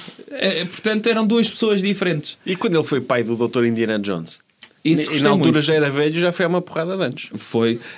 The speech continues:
Speaker 1: o, no The Last Crusade.
Speaker 2: Que ele já era pai de um, de um arqueólogo que andava pelo mundo.
Speaker 1: E
Speaker 2: Já
Speaker 1: ele
Speaker 2: viu o doutor como é que aguentava com a desilusão de ser pai de um arqueólogo?
Speaker 1: E ele próprio arqueólogo.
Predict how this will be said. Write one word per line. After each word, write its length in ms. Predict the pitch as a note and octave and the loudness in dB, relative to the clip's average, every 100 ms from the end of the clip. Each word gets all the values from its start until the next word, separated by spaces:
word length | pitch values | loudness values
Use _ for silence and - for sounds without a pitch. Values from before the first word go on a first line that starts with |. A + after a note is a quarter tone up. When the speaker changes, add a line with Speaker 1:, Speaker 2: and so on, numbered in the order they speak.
| - | -2
Speaker 1:
o, 340 | C3 B2+ B2+ | 2 2 2
no 320 | B2 B2+ B2+ | 2 2 2
The 100 | A#2+ | 2
Last 280 | C3 C#3+ - | 0 0 -4
Crusade. 440 | - D#3 D3 C3 B2+ - _ _ - | -4 -2 0 -2 -4 -14 _ _ -6
Speaker 2:
Que 80 | B2+ | -2
ele 120 | A2+ | 0
já 180 | A2 B2 | 2 2
era 180 | B2+ B2 | 2 0
pai 380 | - C#3+ D3+ | -2 0 0
de 80 | D3 | 2
um, 340 | D#3 D#3 C3+ C3+ | 2 2 0 -2
de 120 | C#3+ | 2
um 200 | D#3 D#3 | 4 4
arqueólogo 540 | D#3 E3 E3 C#3 C3 - _ | 0 0 2 2 -2 -8 _
que 80 | C3 | -2
andava 300 | A#2 A#2 A#2 | 0 0 -2
pelo 240 | A#2+ B2+ | 0 0
mundo. 380 | B2+ C#3 D#3 F3+ - - | 2 0 -2 -4 -10 -8
Speaker 1:
E 80 | C3 | 0
Speaker 2:
Já 80 | B2+ | 4
Speaker 1:
ele 80 | D3+ | 4
Speaker 2:
viu 80 | E3+ | 4
o 20 | |
doutor 280 | G3 F#3 E3+ | 2 0 0
como 160 | F3 | 0
é 40 | D3+ | 0
que 120 | D3+ | 0
aguentava 420 | B2 C3 B2+ A#2+ | 0 0 0 -2
com 80 | A#2+ | -2
a 60 | B2 | -2
desilusão 440 | A2+ A#2+ G#2+ B2 | 0 0 2 0
de 40 | B2 | 0
ser 140 | B2 | -2
pai 220 | A#2 A2+ | -2 -2
de 60 | G#2+ | -2
um 60 | A2 | -2
arqueólogo? 520 | - - F#2+ F2+ F#2 | -4 -6 -4 -4 -4
Speaker 1:
E 80 | C#3+ | 0
ele 140 | D3 | 0
próprio 400 | D3+ D#3+ G#3 B3+ | 2 0 0 0
arqueólogo. 540 | C4+ - A#3+ G#3 A3 | -2 0 0 0 -2